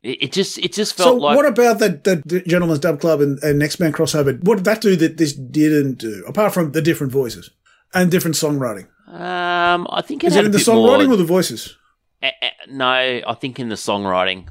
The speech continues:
Speaker 1: I think that because the interesting thing
Speaker 2: These are
Speaker 1: is
Speaker 2: very
Speaker 1: that the
Speaker 2: traditional
Speaker 1: next
Speaker 2: songs given a, given a bit of a dub tickle, aren't they?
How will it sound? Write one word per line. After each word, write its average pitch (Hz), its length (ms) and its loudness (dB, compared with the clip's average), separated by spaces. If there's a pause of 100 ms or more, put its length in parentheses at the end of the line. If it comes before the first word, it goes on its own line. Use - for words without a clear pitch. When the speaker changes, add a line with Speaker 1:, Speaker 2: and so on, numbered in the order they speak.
Speaker 1:
I 101 60 -12
think - 260 -14
that - 240 -10 (180)
because 139 360 -2 (300)
the 147 80 0
interesting 170 520 -4
thing 202 160 2
Speaker 2:
These 220 120 4
are - 20 4
Speaker 1:
is 196 80 2
Speaker 2:
very 214 100 4
Speaker 1:
that 190 60 2
the 180 120 0
Speaker 2:
traditional 185 300 2
Speaker 1:
next 156 160 0
Speaker 2:
songs 156 260 -2
given 147 240 0
a, 139 100 0
given 147 280 -2
a 143 40 -2
bit 139 120 2
of 131 80 -4
a 131 60 -8
dub 123 320 -6
tickle, 110 320 -10
aren't 110 160 -20
they? - 160 -20